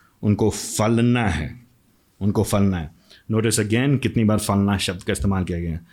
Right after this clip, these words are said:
Chapter fifteen, verse two में, "जो मुझ में और नहीं फलती हैं।" Again, towards the end, फलती हैं, और वो उसको छांटता है ताकि वो फले।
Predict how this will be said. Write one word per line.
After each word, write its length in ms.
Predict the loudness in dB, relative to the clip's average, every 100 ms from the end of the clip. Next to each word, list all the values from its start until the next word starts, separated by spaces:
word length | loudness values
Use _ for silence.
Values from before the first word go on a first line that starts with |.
| -20 -20 -20 _ -4
Chapter 480 | -4 -2 -4 -4
fifteen, 400 | -6 -4 2 2
verse 240 | 4 2 2
two 180 | 2 2
में, 400 | 2 0 -2 -6 -20 _ -20 -14 -2
"जो 100 | 2
मुझ 220 | 4 2
में 100 | 2
और 80 | 2
नहीं 260 | 4 4
फलती 540 | 2 0 0 0 2 0
हैं।" 220 | 0 -4 _ _ _ _ -6
Again, 440 | -2 0 2 0 -2 -14 -20 -20 _ _ 0
towards 240 | 2 2
the 180 | 2 2
end, 80 | 0
फलती 520 | 0 0 0 2 2
हैं, 280 | 2 0 -8 _ _ _ _ _ _ _ _ _ -2
और 80 | 0
वो 80 |
उसको 160 | 0 -2
छांटता 440 | -2 -2 -2 -2
है 60 | -4
ताकि 300 | -2 -4 -2
वो 120 | 0
फले। 460 | -2 -4 -2 -2